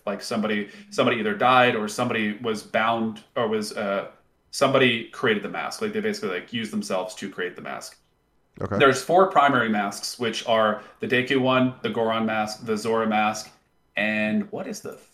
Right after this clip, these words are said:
Speaker 1: fourth one? I'm trying to remember. Oh, maybe there's only three primary ones. Sorry, I'm, I'm just, I, I'm, like, partway through the first dungeon now, so I'm trying to remember.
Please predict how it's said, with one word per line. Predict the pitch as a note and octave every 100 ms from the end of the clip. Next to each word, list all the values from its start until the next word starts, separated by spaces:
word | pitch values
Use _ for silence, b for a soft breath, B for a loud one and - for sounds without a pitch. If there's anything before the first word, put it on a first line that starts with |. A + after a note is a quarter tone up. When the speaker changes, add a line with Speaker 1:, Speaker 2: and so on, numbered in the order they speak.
| _ -
Speaker 1:
fourth | A1 -
one? | G1+ G1+ - _ _ _ _ _ _ _ _ _ _ _
I'm | _ _ _ _ _
trying | -
to | G2
remember. | G#2+ A2 F#2+ - -
Oh, | F#3
maybe | A#3
there's | D4 C#4+
only | A3+
three | - G3+
primary | A3 G2+ F2 E2+
ones. | E2+ D#2+ - - - _ _ _ _
Sorry, | - C3
I'm, | C3 C#3+
I'm | C3+ D3
just, | F3+ - -
I, | C3+ C#3
I'm, | D3
like, | C3+ - - - _ _ _
partway | - D3+ D3
through | C#3+ A2+
the |
first | G#2+ G#2 -
dungeon | G2+ G2+
now, | F#2+
so | F#2+
I'm | G#2
trying | A2+
to | G#2
remember. | G2 F#2+ F#2+ F#2+